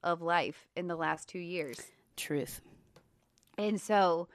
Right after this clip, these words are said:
Speaker 1: it is very important, guys, that one, not only you have a place that you feel safe to talk to people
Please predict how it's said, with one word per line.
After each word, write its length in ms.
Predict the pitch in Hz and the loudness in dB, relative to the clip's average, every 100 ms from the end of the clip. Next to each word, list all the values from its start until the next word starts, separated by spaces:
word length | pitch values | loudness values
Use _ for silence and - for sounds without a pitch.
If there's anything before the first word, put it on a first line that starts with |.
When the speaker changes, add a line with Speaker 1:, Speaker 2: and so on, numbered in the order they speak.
| - - - _ - | -20 -20 -20 _ 2
Speaker 1:
it 100 | 247 | 2
is 140 | 208 | 4
very 340 | 196 240 277 | 6 8 8
important, 580 | 233 226 214 202 185 - | 6 4 0 0 -6 -6
guys, 340 | 170 160 156 - | 0 0 0 -2
that 240 | 165 156 | -2 -2
one, 340 | 190 415 349 | 0 2 4
not 260 | 240 226 226 | 4 2 2
only 180 | 226 208 | 0 -2
you 160 | 196 196 | -4 0
have 220 | 190 190 | 0 0
a 80 | 185 | -6
place 380 | 196 170 170 - _ | -2 -4 -4 -14 _
that 160 | 185 170 | -6 -6
you 120 | 170 | -6
feel 320 | 175 156 156 - _ | -6 -6 -6 -10 _
safe 600 | - - 202 165 - - _ _ _ - | -20 -4 -2 -2 -6 -20 _ _ _ -12
to 100 | 170 | 0
talk 300 | 226 302 - | 2 2 -2
to 100 | 170 | -10
people 460 | 156 - 147 165 | -10 -6 -6 -6